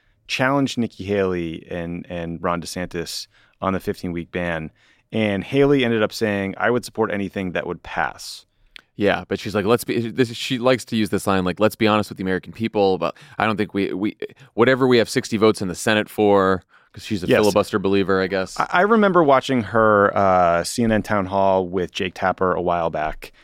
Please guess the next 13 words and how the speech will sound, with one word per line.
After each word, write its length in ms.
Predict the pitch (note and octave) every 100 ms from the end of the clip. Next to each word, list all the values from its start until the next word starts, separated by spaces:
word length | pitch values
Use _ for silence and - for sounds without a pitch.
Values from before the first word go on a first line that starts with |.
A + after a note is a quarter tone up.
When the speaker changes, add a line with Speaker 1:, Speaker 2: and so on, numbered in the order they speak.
| _ _
Speaker 1:
and 160 | G2 F2+
she 240 | - A2
definitely 480 | F#2 C#3 C#3 E3 C#3+
struck 580 | - - - A#2 G2+ -
a 120 | G2
more 300 | F#2+ F2+ F#2
reasonable 580 | F2+ G#2+ G#2+ A2 F#2+ F#2+
sounding, 720 | - - F2+ F#2 F2 E2+ E2 F2
moderate 500 | F2 F2 F2 D#2 -
sounding 480 | - F2 F2 E2
position 420 | - E2 D#2+ - F#2
on 140 | F2
abortion. 500 | E2 F2 G#2 D3+ D3